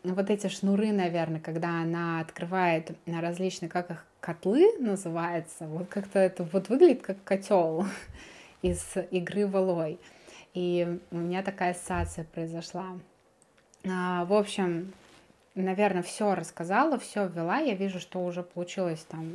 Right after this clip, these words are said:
<laughs> достаточно времени опять. В общем,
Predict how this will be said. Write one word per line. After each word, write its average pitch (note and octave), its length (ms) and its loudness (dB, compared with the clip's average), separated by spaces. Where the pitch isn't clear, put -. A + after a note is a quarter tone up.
<laughs> C4+ 180 6
достаточно B3+ 600 4
времени G#3+ 460 2
опять. F3 320 -2
В - 60 2
общем, G3 400 4